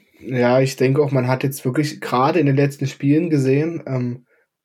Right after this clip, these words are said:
was er fußballerisch eigentlich drauf hat. Also der hat ja wirklich dann teilweise mal wirklich zwei, drei Gegner aneinander vernascht.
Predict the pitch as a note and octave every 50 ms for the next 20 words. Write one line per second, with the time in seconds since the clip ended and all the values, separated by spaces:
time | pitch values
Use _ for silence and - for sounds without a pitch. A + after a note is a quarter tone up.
0 | _ _ _ - A#2+ B2+ B2+ C3 C#3 C3+ C3+ - D3 C#3 C#3 - C#3+ C3+ C3 B2+
1 | A#2 A2 A2+ A#2 A#2 A2 - - C#3 C3+ C#3 - B2 A2 A#2 A#2 A#2+ A#2+ B2+ A#2+
2 | A#2+ C3 C3 B2 C3 B2+ C3+ C#3+ C3+ - B2+ B2 B2 - C3 C3 C3 C3+ C3 C3
3 | C#3 C3 C3 B2+ B2+ C3+ C3+ C#3+ C#3 - - C#3 C3+ C3+ - - C#3 C#3 C#3+ C#3
4 | C#3 - C#3+ C#3+ C#3+ C#3 C#3 C#3 C#3 - C3 B2+ B2+ C3+ D3+ - - -